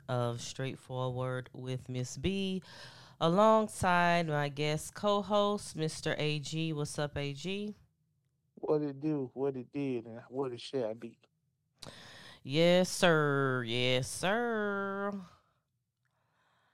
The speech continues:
Speaker 1: So,
Speaker 2: What's going on?
Speaker 1: man, I tell you, I've just been working very hard. My apologies to everybody on Sunday. We usually have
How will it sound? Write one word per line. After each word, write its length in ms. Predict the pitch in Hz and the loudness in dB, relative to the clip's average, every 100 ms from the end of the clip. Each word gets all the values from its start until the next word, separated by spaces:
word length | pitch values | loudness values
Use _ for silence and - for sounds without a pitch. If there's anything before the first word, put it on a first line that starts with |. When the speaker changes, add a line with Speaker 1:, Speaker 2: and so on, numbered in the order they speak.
| _ _ _ _ _ _ _ _ | _ _ _ _ _ _ _ _
Speaker 1:
So, 380 | - 185 170 156 | 0 6 8 8
Speaker 2:
What's 180 | 147 | 4
going 260 | - 165 160 | 0 -4 0
on? 380 | 151 156 147 120 - - - _ _ _ _ _ _ _ _ _ - - | 0 2 0 -2 -12 -20 -20 _ _ _ _ _ _ _ _ _ -14 -6
Speaker 1:
man, 380 | 139 156 160 | -2 0 2
I 100 | 160 | 2
tell 260 | 160 - 156 | 0 -2 -2
you, 200 | 131 123 | 0 -2
I've 160 | 151 147 | -2 -4
just 240 | 139 - | -8 -6
been 180 | 120 123 | -6 -2
working 360 | 131 135 117 | -4 -4 -8
very 320 | 123 143 151 147 | -4 -4 -4 -4
hard. 580 | 147 147 147 147 143 - _ _ _ _ _ _ _ - - - - - - - | -4 -2 -2 -2 -4 -8 _ _ _ _ _ _ _ -20 -18 -18 -16 -18 -20 -4
My 220 | 151 165 | 2 2
apologies 880 | 175 196 190 190 160 175 170 170 - | 6 8 8 8 2 -2 -2 -2 -2
to 160 | 175 - | -2 0
everybody 800 | 160 160 151 151 151 156 156 156 - | 0 -2 0 0 2 0 0 -2 -4
on 400 | 143 143 139 139 | -2 0 0 -2
Sunday. 880 | - - 180 180 175 170 165 165 165 | -2 2 2 4 4 4 4 4 2
We 100 | 151 | -2
usually 400 | 143 147 - 139 | -4 -6 -6 -6
have 320 | 147 139 143 | -2 -2 -2